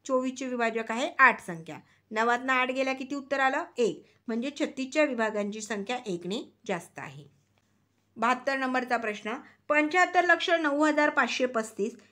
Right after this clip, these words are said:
या संख्येनंतर येणारी क्रमिक संख्या खालीलपैकी कोणती? चार पर्याय दिलेले आहेत, चौथा पर्याय बरोबर आहे. पंच्याहत्तर लक्ष नऊ हजार पाचशे छत्तीस ही क्रमिक येणारी संख्या आहे, कारण की आपण अगोदर पंच्याहत्तर लक्ष नऊ हजार पाचशे पस्तीस लिहून घ्यायची आहे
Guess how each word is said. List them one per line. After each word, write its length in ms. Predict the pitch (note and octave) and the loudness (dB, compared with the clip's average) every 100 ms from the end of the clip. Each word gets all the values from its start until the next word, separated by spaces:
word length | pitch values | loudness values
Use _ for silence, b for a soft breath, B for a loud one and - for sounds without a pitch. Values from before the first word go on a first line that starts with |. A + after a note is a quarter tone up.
| b | b
या 200 | C4 D4+ | 4 4
संख्येनंतर 680 | E4+ E4+ D#4 E4 D#4+ D#4 D#4+ C4+ | 6 0 2 0 0 2 2 2
येणारी 300 | B3+ B3+ C4 | 2 2 0
क्रमिक 360 | C#4 C#4 D#4 - | 0 0 0 0
संख्या 300 | D#4 D4+ D#4 D#4 | -2 0 -2 0
खालीलपैकी 540 | B3+ G#3+ G#3+ G3+ C4 | 0 0 0 -2 -2
कोणती? 480 | C4+ C#4+ F#3 F3+ F#3+ b b _ | -4 -2 -2 -8 -14 b b _
चार 200 | D4 C#4+ | 4 4
पर्याय 300 | D4 D4 D4 | 4 4 4
दिलेले 300 | D4 D4 D4 | 4 0 2
आहेत, 240 | C#4+ C#4+ D#4+ | 2 0 -2
चौथा 280 | C#4+ B3 D4 | -2 0 0
पर्याय 280 | C4 B3+ B3 | 2 0 0
बरोबर 360 | A#3+ G#3+ G#3 G#3 | -2 -2 0 0
आहे. 480 | G3 A#3 F#4 _ _ _ _ _ _ _ _ _ C#4 | -2 -6 -10 _ _ _ _ _ _ _ _ _ 2
पंच्याहत्तर 520 | C4 C4 C4+ C#4 C#4 | 2 4 2 2 2
लक्ष 240 | C#4 C#4 D#4 | 2 2 2
नऊ 280 | C#4 B3 B3+ | 2 0 2
हजार 260 | B3+ B3 C4 | 2 2 2
पाचशे 460 | A#3+ G3 - B3+ F#4+ _ - | 0 -2 -2 -4 -4 _ -2
छत्तीस 480 | C4+ C4 - C4 C4 | -2 -2 -6 -8 -6
ही 120 | B3+ B3+ | -8 0
क्रमिक 320 | A3 G#3+ G#3+ | 0 0 0
येणारी 280 | G#3 G3 G#3 | 0 0 0
संख्या 360 | G#3 F3+ F#3 | -4 -4 -2
आहे, 220 | F3 F#3+ D4+ B B B | -2 -4 -10 B B B
कारण 200 | B3 C4 | 0 2
की 60 | C4+ | 4
आपण 320 | C4 C4 C#4 | 2 2 0
अगोदर 340 | C4+ C4 C4+ D4 | 2 0 0 -2
पंच्याहत्तर 540 | C#4 B3+ C#4 C#4 C#4+ | -2 -2 -2 0 0
लक्ष 240 | C#4+ C#4 | 0 0
नऊ 280 | C#4+ C4 B3 | -2 0 0
हजार 220 | B3+ B3+ C4 | 0 0 0
पाचशे 340 | B3 A#3 B3 | 0 0 -4
पस्तीस 440 | B3 A3 - A#3 A3 | -4 -8 -6 -8 -2
लिहून 260 | G3+ C#4+ | 0 0
घ्यायची 340 | D#4 A#3+ G3 G3+ | 0 0 -2 -2
आहे 260 | F#3 G#3+ | -2 -4